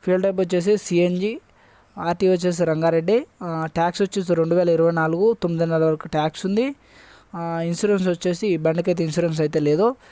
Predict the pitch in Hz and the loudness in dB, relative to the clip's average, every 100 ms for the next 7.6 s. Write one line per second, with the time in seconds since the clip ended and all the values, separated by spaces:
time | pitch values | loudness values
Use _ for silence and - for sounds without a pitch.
0 | - - 170 170 185 202 190 - 175 180 | -20 -8 -4 -2 0 -2 -2 -2 -2 -2
1 | 170 170 175 165 156 165 160 165 208 240 | 0 0 0 -2 -2 0 0 0 0 0
2 | - - - - - - 175 185 208 196 | -2 -20 -20 -20 -20 -6 -2 0 0 0
3 | 220 214 175 165 190 202 170 170 160 170 | 0 0 0 -2 -2 0 0 0 -2 -6
4 | 143 - _ _ - 185 185 202 208 208 | -8 -12 _ _ -8 -4 -2 0 -2 -2
5 | 220 196 185 190 185 180 175 180 226 190 | -2 -2 -2 -4 -4 -2 0 0 -2 -2
6 | 175 175 170 175 196 190 180 170 170 180 | -2 -2 -2 -2 -2 -2 -2 -2 -2 -4
7 | 170 160 160 - 196 | -4 -4 -4 -4 -4